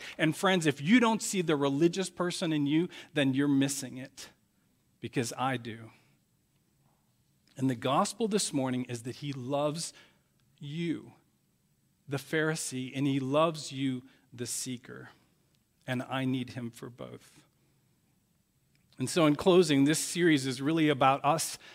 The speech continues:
laying ourselves at the feet of Jesus and saying, "God, I need you to confront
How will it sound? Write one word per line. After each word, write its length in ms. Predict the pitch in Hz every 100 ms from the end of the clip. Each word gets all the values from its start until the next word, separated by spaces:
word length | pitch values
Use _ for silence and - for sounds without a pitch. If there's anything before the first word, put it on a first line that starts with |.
| - -
laying 540 | 135 156 165 190 196
ourselves 800 | 151 160 - - 160 147 147 - -
at 180 | - 147
the 100 | 151
feet 420 | - - - 156
of 140 | 147 131
Jesus 480 | 160 156 151 110 160
and 160 | 131
saying, 280 | - 143 143
"God, 320 | 143 147 151 - _ - _ _ _ _
I 160 | 147 143
need 400 | 147 175 185 139
you 380 | 147 151 156 - _
to 140 | - 135
confront 680 | - 143 - - 151 147